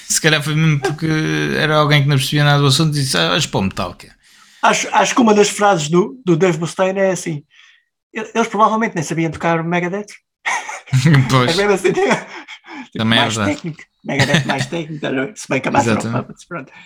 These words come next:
Speaker 2: Mas, eh, é engraçado, é engraçado estas coisas. O ano passado, por acaso, foi o, <laughs> só para verem, o ano passado quem ganhou o Best Metal Act Performance foi uma banda do rapper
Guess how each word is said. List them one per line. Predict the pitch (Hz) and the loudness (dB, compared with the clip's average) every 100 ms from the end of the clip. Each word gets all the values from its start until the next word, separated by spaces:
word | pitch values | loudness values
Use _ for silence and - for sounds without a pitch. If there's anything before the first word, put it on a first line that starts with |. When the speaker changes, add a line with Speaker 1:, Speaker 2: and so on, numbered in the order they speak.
| - _ - | -20 _ -8
Speaker 2:
Mas, | 113 123 117 123 | -6 -6 -6 -6
eh, | 120 120 110 - - _ | -4 -4 -8 -12 -20 _
é | 185 | 0
engraçado, | 170 135 - 196 - - | 2 0 -2 -10 -10 -8
é | |
engraçado | 139 127 151 123 | -6 -4 -4 -4
estas | 120 - - | -6 -8 -10
coisas. | - 208 | -8 -2
O | 135 | 0
ano | 160 | 2
passado, | 160 - 175 | 0 -2 -2
por | 185 | -2
acaso, | 170 185 - | 0 -2 0
foi | 185 185 170 | 2 4 4
o, | 170 170 - - - _ _ | 2 0 -10 -20 -20 _ _
<laughs> | - 147 | -8 -8
só | - 151 | -4 -2
para | 175 | 0
verem, | 139 139 123 | 0 -2 -2
o | |
ano | 127 | -4
passado | 151 156 143 | -4 -4 -2
quem | 170 | -2
ganhou | 156 156 151 160 135 - - - _ - | 0 0 0 -2 -4 -8 -20 -20 _ -10
o | |
Best | 123 147 147 - | -2 -2 -4 -8
Metal | 151 147 - 135 - - | -6 -6 -8 -14 -12 -6
Act | 156 - - | -6 -8 -14
Performance | 151 - 151 151 160 - _ _ _ _ _ _ _ - | -6 0 0 0 -6 -12 _ _ _ _ _ _ _ -2
foi | 156 | 2
uma | 147 147 | 2 4
banda | 147 147 151 | 2 2 0
do | 139 139 | 0 0
rapper | 160 151 160 | 0 -2 -4